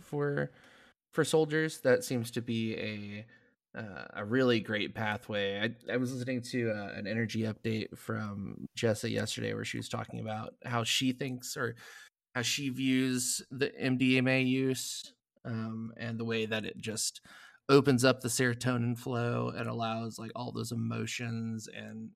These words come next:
you know, just the clarity of emotion that you get on it.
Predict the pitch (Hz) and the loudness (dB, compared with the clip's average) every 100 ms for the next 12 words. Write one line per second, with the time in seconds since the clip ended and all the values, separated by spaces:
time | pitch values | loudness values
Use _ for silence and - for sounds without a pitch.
0 | _ - 117 113 _ _ _ _ _ - | _ -20 -18 -18 _ _ _ _ _ -10
1 | 143 143 - 131 - 131 123 123 127 127 | -4 -2 0 0 2 4 6 6 6 4
2 | 127 127 127 127 123 139 135 127 120 135 | 4 4 4 4 2 0 0 -4 0 -2
3 | - 135 131 143 | 0 0 0 -4